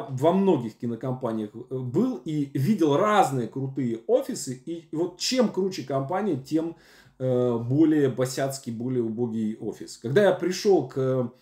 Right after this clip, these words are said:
к Тодоровскому, я сел за стол, и подо мной развалился стул. То есть настолько там все плохо было.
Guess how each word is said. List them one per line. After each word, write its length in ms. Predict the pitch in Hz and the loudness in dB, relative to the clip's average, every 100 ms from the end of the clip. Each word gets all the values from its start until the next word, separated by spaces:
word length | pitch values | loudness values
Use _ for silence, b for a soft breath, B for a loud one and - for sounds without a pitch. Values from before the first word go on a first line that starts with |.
| b b _ - - - - _ _ _ - - | b b _ -20 -20 -20 -20 _ _ _ -20 -16
к 60 | - | -4
Тодоровскому, 840 | 139 139 196 247 - 156 117 104 | 2 4 4 2 0 -2 -2 -4
я 260 | 131 127 143 | -4 -2 -2
сел 560 | 135 - 214 139 - _ | -2 4 6 6 2 _
за 280 | - 127 143 | -12 -6 -4
стол, 320 | 131 220 233 - | -2 0 0 0
и 60 | |
подо 300 | 196 190 180 | 2 4 4
мной 240 | 175 190 196 | 4 4 4
развалился 560 | 147 135 147 151 143 | 2 0 0 0 -4
стул. 400 | 131 - 120 95 _ b b b b b | -8 -10 -12 -12 _ b b b b b
То 80 | 113 | -6
есть 100 | 120 | 0
настолько 480 | 143 - 180 135 110 | 0 2 2 2 -2
там 240 | 98 90 | -10 -12
все 160 | - 104 | -12 -12
плохо 360 | 117 113 - | -6 -6 -8
было. 300 | - 78 - | -14 -16 -18